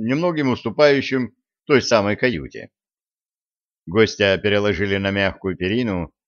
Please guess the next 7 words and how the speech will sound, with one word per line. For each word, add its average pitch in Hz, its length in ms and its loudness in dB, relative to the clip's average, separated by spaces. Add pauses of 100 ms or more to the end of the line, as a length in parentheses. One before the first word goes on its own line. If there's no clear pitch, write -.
(380)
накрыли 107 460 0
пышным 104 500 -6
одеялом. 71 760 -4 (800)
Бледная 147 480 4
тётка 113 600 0 (240)
лет 107 240 0
сорока 101 540 -2